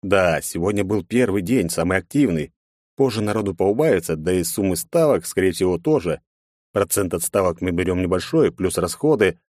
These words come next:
Но сам факт — это очень и очень большие деньги. Надо быть осторожнее с Малусом,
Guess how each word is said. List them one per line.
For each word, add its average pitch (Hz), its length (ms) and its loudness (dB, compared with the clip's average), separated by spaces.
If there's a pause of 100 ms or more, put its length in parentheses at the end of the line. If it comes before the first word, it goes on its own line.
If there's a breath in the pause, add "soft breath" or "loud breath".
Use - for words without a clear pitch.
(260)
Но 104 160 0
сам 110 240 -2
факт — 131 420 -2 (420)
это 101 220 0
очень 101 340 0
и 101 60 2
очень 95 240 0
большие 92 320 -2
деньги. 82 400 -4 (420)
Надо 107 380 0
быть 127 200 0
осторожнее 127 600 0
с - 80 -8
Малусом, 90 600 0